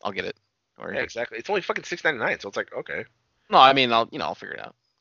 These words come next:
Speaker 2: Six ninety-nine, that way I can watch fucking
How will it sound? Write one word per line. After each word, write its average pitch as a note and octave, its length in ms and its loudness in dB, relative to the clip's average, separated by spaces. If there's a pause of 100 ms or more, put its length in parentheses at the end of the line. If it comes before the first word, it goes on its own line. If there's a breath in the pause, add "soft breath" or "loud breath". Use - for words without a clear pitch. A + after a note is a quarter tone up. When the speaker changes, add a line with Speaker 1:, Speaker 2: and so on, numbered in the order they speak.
Speaker 2:
Six - 280 -4
ninety-nine, C3+ 380 6
that A2 120 4
way A2 80 4
I A2 80 2
can A2 120 -8
watch F#2+ 300 0
fucking F#2+ 680 -8